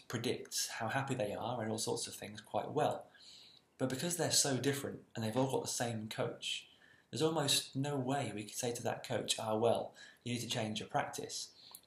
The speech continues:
because everyone's perceiving completely different things about that coach.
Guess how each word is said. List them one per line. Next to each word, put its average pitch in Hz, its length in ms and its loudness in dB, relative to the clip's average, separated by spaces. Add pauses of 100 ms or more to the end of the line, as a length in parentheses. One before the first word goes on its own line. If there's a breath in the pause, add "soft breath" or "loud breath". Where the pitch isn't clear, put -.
because 135 240 0
everyone's 147 360 2
perceiving 127 420 2
completely 120 460 -2
different 117 420 0
things 131 300 0
about - 240 -4
that - 180 -6
coach. - 500 0